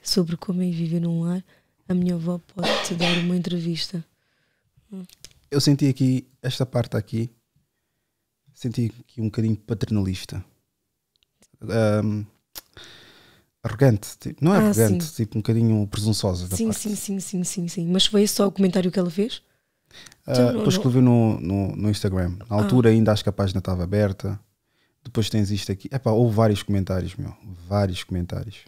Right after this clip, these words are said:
Speaker 2: Mas olha, já agora, não sei se viste essa última pergu-, perguntas desconfortáveis.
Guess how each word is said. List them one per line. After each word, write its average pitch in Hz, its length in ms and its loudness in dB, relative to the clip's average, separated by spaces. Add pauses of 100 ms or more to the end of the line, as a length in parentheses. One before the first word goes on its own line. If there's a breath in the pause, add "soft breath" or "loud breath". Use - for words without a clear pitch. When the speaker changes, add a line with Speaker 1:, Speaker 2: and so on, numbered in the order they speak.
(920 loud breath)
Speaker 2:
Mas 143 160 2
olha, 113 200 6
já 127 140 4
agora, 135 520 2
não 127 120 -4
sei 123 120 -2
se 120 140 -6
viste 113 260 -2
essa 110 200 -2
última 101 320 0
pergu-, 101 320 -6 (240)
perguntas 104 420 0
desconfortáveis. - 760 -6